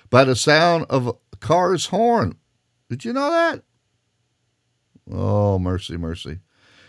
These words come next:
So many things that we are indebted for. And by the way, do you like ice cream? Of course you <laughs> like ice cream.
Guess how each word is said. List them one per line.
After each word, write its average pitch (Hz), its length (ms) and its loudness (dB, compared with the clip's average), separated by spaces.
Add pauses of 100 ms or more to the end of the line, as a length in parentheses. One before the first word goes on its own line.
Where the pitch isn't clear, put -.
So 151 220 0
many 151 180 2
things 110 640 0 (160)
that 90 200 -2
we 101 180 0
are 95 120 2
indebted 85 560 -2 (160)
for. 82 480 -6 (1000)
And 127 180 0
by 165 120 6
the 165 100 4
way, 135 260 4
do 113 120 -2
you 156 80 2
like 170 220 0
ice 185 220 2
cream? 208 360 2 (840)
Of - 80 -20
course - 380 -2
you 123 100 0
<laughs> 107 160 2
like - 260 -4
ice 95 280 -8
cream. 90 440 -6